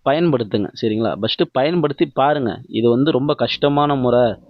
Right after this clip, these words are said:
இதுக்கெல்லாம் வந்து ரொம்ப மாந்திரியம் கத்துருக்கணும், பழகிருக்கணும் அப்படிலாம் அவசியமே கிடையாது.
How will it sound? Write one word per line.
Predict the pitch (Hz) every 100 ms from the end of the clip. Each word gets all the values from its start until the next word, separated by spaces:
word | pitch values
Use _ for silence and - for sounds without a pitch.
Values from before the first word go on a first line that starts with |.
| - - - _
இதுக்கெல்லாம் | 117 123 123 139 143
வந்து | 127 131
ரொம்ப | 123 131 135
மாந்திரியம் | 123 135 139 131
கத்துருக்கணும், | 120 117 139 120 120 120
பழகிருக்கணும் | 120 131 135 120 131
அப்படிலாம் | 120 139 143
அவசியமே | 120 - 139 143
கிடையாது. | 147 120 131 127